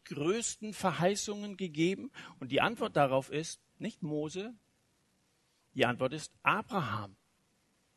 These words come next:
Wie kommt es aber, fährt Paulus vor, fort, dass Gott Abraham so favorisiert hat? Abraham hat die Gnade Gottes nicht erhalten, weil er sich ans Gesetz gehalten hat.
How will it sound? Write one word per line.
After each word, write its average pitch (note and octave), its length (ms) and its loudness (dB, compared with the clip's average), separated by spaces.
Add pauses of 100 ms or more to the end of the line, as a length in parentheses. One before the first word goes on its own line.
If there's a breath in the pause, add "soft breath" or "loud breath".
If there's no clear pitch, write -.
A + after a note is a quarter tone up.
(600 loud breath)
Wie A3+ 180 8
kommt C4+ 380 2
es D#3+ 140 -2
aber, B2+ 420 2
fährt C#3+ 400 0 (200)
Paulus C#3 400 0
vor, C#3 360 -6
fort, D#3+ 320 2 (380 loud breath)
dass D#3 460 6
Gott - 320 8
Abraham F#3+ 680 6
so F#3 300 2
favorisiert F3 760 2
hat? - 300 -8 (920 loud breath)
Abraham F#3 560 8
hat F#3 120 6
die F#3+ 100 0
Gnade F#3+ 340 8
Gottes G3 560 2
nicht A3 480 -4 (100)
erhalten, D#3 840 2
weil E3 260 6
er D#3+ 80 6
sich D3 260 -6
ans D3+ 300 -4
Gesetz D#3 460 2
gehalten B2+ 680 -2
hat. B2 180 0